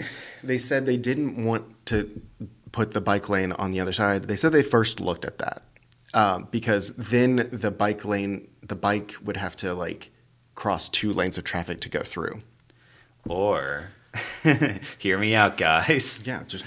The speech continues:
Speaker 1: make it a through, like, keep it like a through, keep it what it is now, a through and
Speaker 2: Yeah.
Speaker 1: right.
Speaker 2: Yeah, or, or even, or even, I'm just sa-, I mean, really hear me out, like, uh, just, just put the bike lane into the curb, you
Speaker 1: Mm-hmm.
Speaker 2: know? The easy. They've,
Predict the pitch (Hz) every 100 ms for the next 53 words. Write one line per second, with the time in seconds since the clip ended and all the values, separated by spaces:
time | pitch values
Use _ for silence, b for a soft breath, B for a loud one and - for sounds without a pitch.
0 | 104 107 120 117 - 117 120 117 117 120
1 | 120 - 139 143 135 120 123 117 120 131
2 | 127 127 - 180 175 151 151 143 127 151
3 | 76 - 95 90 - 101 113 123 113 113
4 | 117 110 - - _ _ _ _ - 82
5 | 104 - - _ _ _ _ - - -
6 | 78 - 82 76 - - - 98 120 123
7 | 147 104 90 90 101 117 123 123 87 73
8 | - 87 90 - 80 87 85 82 98 127
9 | 80 78 76 67 73 - b b b b
10 | b b 80 - 117 - - - - 104
11 | - 117 127 104 113 117 107 92 87 85
12 | 98 101 95 - 98 85 - - _ _
13 | 85 85 78 82 - - - 90 107 110
14 | 92 71 - 82 87